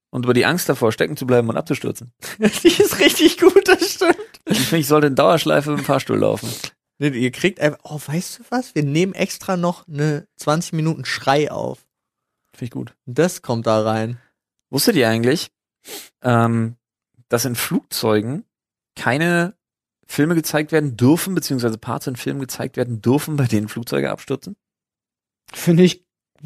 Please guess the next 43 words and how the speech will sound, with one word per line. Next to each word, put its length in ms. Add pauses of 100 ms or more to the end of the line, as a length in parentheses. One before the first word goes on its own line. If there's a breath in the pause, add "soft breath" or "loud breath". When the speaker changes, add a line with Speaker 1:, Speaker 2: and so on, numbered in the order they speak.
(160)
Speaker 3:
generell 420
eine 120
gute 240
Sache. 300
Speaker 2:
Das 220
heißt, 280
Fight 380
Club 420
Speaker 1:
Wird 120
Speaker 2:
ist 100
Speaker 1:
immer 220
rausgeschnitten. 840 (480 soft breath)
Speaker 2:
Boah, 320
das 160
ist 80
aber 180 (100)
Speaker 1:
Also 140
abgesehen 300
davon, 220
dass 140
die 100
Filme 220
in 80
Flugzeugen 460
ja 100
eh 280
geschnitten 760
sind 320 (260)
bis, 340 (100)
bis 280
zum, 120
Speaker 2:
Ja, 200
ja. 340
Speaker 1:
bis 240
zur 240
Unkenntlichkeit. 920 (600)
Speaker 2:
Manchmal 340
ist 60
echt 200
krass, 200
außer 220
die 100
Kinderfilme. 580